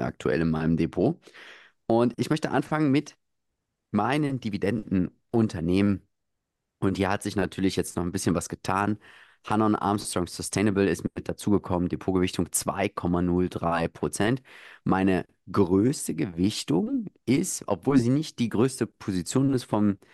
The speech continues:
Jahr Plus einfach, aber weil ich hier ordentlich nachgekauft habe, ist tatsächlich American Tower, Marcel, bei den Dividendenwerten drei Komma zwei sieben Prozent. Aber hier gebe ich nichts mehr her. Äh, J D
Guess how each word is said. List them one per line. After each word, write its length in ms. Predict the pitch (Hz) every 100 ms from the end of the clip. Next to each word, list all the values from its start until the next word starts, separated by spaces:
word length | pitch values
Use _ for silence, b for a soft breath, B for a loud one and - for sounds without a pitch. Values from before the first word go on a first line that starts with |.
| b b b
Jahr 200 | 95 87
Plus 360 | - 135 185
einfach, 360 | - 87 90 117
aber 260 | 92 90 87
weil 120 | 92
ich 80 | -
hier 120 | 95
ordentlich 300 | 120 135 -
nachgekauft 460 | - - - -
habe, 120 | - -
ist 280 | - - -
tatsächlich 560 | 135 - - 131 - -
American 760 | 82 82 82 104 139 - 135 -
Tower, 400 | - 92 - -
Marcel, 380 | - - 87 82
bei 180 | - 87
den 220 | 87 92
Dividendenwerten 600 | 85 82 85 85 90 90
drei 180 | - 95
Komma 200 | - 92
zwei 240 | - -
sieben 240 | 92 104 101
Prozent. 500 | - 87 - 92 101 B B B B B -
Aber 380 | 92 92 87 - _ _ _
hier 360 | 101 92 90 - _ -
gebe 240 | 87 85
ich 220 | 87 - -
nichts 640 | - 92 90 - - - - _ _
mehr 260 | - 92 101
her. 320 | 101 98 78 - B B B -
Äh, 160 | 101
J 240 | 95 117
D 60 | 131